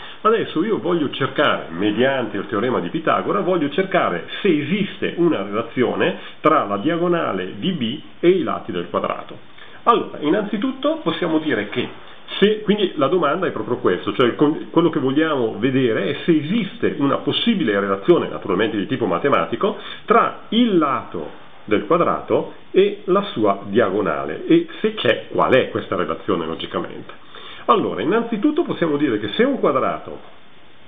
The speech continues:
viene diviso dalla sua diagonale, ottengo due triangoli rettangoli isosceli. Allora, i due triangoli rettangoli, vabbè, sono uno è questo, vedete,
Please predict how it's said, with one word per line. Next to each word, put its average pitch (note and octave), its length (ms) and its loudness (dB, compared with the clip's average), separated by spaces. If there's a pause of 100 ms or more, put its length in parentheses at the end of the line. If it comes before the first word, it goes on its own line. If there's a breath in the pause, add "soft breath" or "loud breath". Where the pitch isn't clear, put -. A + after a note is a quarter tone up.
(260)
viene D3 280 6
diviso A#2+ 640 -2
dalla G2 180 0
sua C#3+ 160 2
diagonale, G2 600 0 (200 loud breath)
ottengo A#2+ 680 0
due G3 340 2
triangoli D3 560 0
rettangoli C#3 640 -2
isosceli. G2+ 600 -4 (280 loud breath)
Allora, C#3+ 400 4
i C3+ 60 -2
due E3+ 140 4
triangoli F3 400 0
rettangoli, E3 540 0
vabbè, B2+ 340 0
sono G#2+ 380 0
uno G3+ 420 4
è A#2+ 120 -4
questo, - 580 0
vedete, G#2 560 0